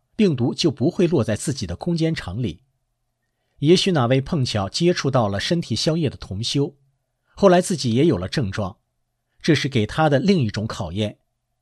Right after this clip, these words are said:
师父在《精进要旨悟》中说：“真真假假重在悟。”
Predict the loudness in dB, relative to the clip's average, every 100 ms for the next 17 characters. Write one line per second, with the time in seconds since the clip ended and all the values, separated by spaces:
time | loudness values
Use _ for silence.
0 | _ _ _ 0 0 2 2 2 2 0
1 | 0 0 2 0 -2 -6 -4 -2 -2 -2
2 | -6 -4 -6 -8 _ _ _ _ _ _
3 | _ _ _ 2 4 4 2 0 0 -2
4 | 0 -2 -2 -4 -2 -2 -2 -4 -4 -6
5 | -6